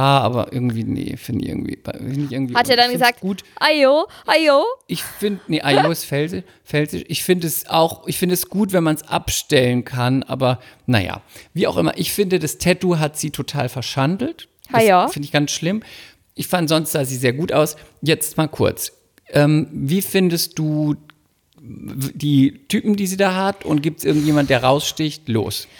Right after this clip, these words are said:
Speaker 2: Also, ich finde, es gibt nur welche, die negativ rausstechen.
Speaker 1: Natürlich.
Speaker 2: Ich bin ja aber auch, also, da war kein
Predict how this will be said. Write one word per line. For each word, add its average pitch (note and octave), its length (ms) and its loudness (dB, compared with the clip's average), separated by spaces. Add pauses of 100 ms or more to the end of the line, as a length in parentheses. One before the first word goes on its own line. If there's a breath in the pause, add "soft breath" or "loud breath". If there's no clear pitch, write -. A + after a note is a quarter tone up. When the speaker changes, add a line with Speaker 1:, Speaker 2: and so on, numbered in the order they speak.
(120 loud breath)
Speaker 2:
Also, A3+ 400 2 (100)
ich - 280 -8
finde, C4 360 2
es - 160 -2
gibt B3 200 -6
nur A#3 160 -2
welche, G#3 240 0
die G#3+ 80 -8
negativ G3 500 -2
rausstechen. F3+ 640 -4 (880 soft breath)
Speaker 1:
Natürlich. - 560 -12 (180)
Speaker 2:
Ich C4 160 -4
bin C4+ 160 -2
ja A#3 120 2
aber G#3+ 180 0
auch, A3+ 140 -4
also, A3 220 -6 (220)
da A3 180 0
war G#3 80 -2
kein C4+ 240 0